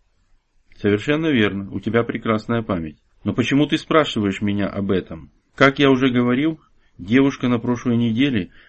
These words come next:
прибыла из Египта от моего верного друга. Он старший жрец храма Амона-Ра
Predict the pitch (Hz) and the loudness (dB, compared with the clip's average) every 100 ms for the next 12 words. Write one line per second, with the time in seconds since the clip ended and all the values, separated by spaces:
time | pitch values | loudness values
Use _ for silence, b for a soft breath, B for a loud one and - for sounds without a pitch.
0 | b 127 143 139 131 - 110 110 104 123 | b 0 2 2 0 0 0 0 2 0
1 | 135 110 101 98 110 110 123 120 123 117 | 0 -4 -4 0 2 2 2 2 0 0
2 | 120 123 123 107 87 - - _ _ 107 | -2 -2 0 0 -2 -12 -18 _ _ -2
3 | 120 - 127 123 127 113 120 127 - - | -2 2 2 4 0 -2 0 -2 -4 -4
4 | 117 120 117 110 110 113 110 107 113 117 | -2 0 -2 0 2 4 2 2 0 0